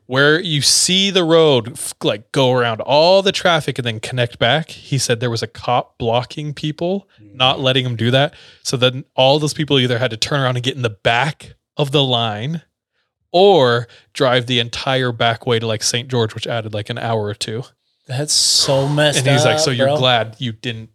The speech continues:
Speaker 1: do it." And I was like,
Speaker 3: <laughs>
Speaker 1: "Yes, thank you."
Speaker 3: For
Speaker 1: Like,
Speaker 3: real.
Speaker 1: closure. I felt like such an asshole for not doing that.
Speaker 3: <laughs>
Speaker 1: So I, I know that's, like, really important. We had a lot of listeners in our D Ms asking me about that. So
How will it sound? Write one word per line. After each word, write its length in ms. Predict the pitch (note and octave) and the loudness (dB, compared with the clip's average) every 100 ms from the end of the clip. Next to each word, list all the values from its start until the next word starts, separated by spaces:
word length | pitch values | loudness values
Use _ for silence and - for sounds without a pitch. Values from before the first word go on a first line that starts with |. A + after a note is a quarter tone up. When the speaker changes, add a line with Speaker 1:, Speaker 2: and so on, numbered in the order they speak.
| - | -14
Speaker 1:
do 160 | G#2+ | -10
it." 140 | G2 - | -10 -10
And 80 | |
I 40 | - | -6
was 100 | - | -2
like, 120 | F#3 | 0
Speaker 3:
<laughs> 40 | |
Speaker 1:
"Yes, 460 | G#3+ C4 A3+ F3+ F#3 | 2 2 2 0 0
thank 460 | F3 G3 A#3 G3+ D3+ | 2 4 2 -2 -6
you." 160 | B2 G2+ - - - | -6 -6 -12 -20 -20
Speaker 3:
For 240 | - C#3+ C3 B2 | -6 -4 -4 -2
Speaker 1:
Like, 80 | B2 | 0
Speaker 3:
real. 100 | A#2 | 0
Speaker 1:
closure. 580 | A#2 D3+ E3+ G3+ C3 A2+ | 0 2 2 0 0 -2
I 60 | |
felt 240 | B2 D3+ C#3+ | -2 -4 -6
like 100 | C#3 | -8
such 180 | C#3+ C#3+ | -10 -10
an 80 | B2 | -8
asshole 460 | B2+ D#3 - A2+ | -6 -6 -6 -8
for 320 | - A2+ G#2+ - | -8 -8 -8 0
not 240 | - B2 - | 2 2 0
doing 220 | C4+ C3+ | -2 -2
that. 600 | G2 - - G#2+ _ A#2 _ | -6 -6 -6 -12 _ -20 _
Speaker 3:
<laughs> 60 | _ _ | _ _
Speaker 1:
So 120 | - D#3 | 0 2
I, 80 | E3 G3+ G#3 E3+ | 2 0 -4 0
I 100 | D3+ | 2
know 120 | F3 | 4
that's, 140 | D#3 D#3 | 2 2
like, 100 | C3 | 2
really 220 | C#3 C#3+ | 2 2
important. 360 | B2+ B2+ D3 | 0 -2 -2
We 80 | C3+ | -2
had 100 | B2+ | 0
a 40 | B2 | 2
lot 160 | B2 | 2
of 60 | B2+ | 0
listeners 400 | B2 - B2 A#2 | -2 -4 -6 -6
in 60 | |
our 100 | A#2+ | -6
D 200 | A#2 A#2 | -4 -4
Ms 120 | A2+ A2+ | -4 -6
asking 320 | G#2+ - B2+ | -6 -10 -10
me 60 | A#2 | -8
about 240 | A2+ A2+ | -6 -6
that. 240 | C2+ - | -10 -10
So 240 | - A#2+ | -10 -8